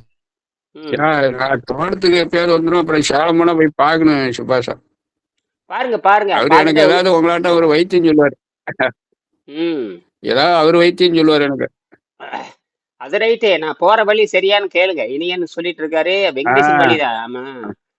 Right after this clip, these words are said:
Speaker 1: அவ கவனிக்கிறாருல, நமக்கே
Speaker 2: ஆ.
Speaker 1: தெரியல பாருங்களேன் அவரு. நான் விளையாட்டா சொல்றேன். நான் வந்து இப்ப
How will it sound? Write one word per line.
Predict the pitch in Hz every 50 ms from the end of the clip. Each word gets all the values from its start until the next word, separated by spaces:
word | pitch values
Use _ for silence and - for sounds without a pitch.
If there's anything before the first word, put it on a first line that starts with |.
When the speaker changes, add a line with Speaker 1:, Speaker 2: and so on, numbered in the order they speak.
| _ _
Speaker 1:
அவ | 156 165 165 151
கவனிக்கிறாருல, | 143 180 233 269 285 233 240 240 240 226 226 220 196
நமக்கே | 170 170 190 214 226 233 254
Speaker 2:
ஆ. | 247
Speaker 1:
தெரியல | 226 214 214 220 214 196
பாருங்களேன் | 175 190 185 190 185 185 175
அவரு. | 160 156 170 - _
நான் | - 107 143 180 190
விளையாட்டா | 165 151 160 185 202 202 202 226
சொல்றேன். | 214 - 196 190 180 175 151
நான் | 123 123 131 147
வந்து | 165 185 202
இப்ப | 196 208 165 143 120 107 98 -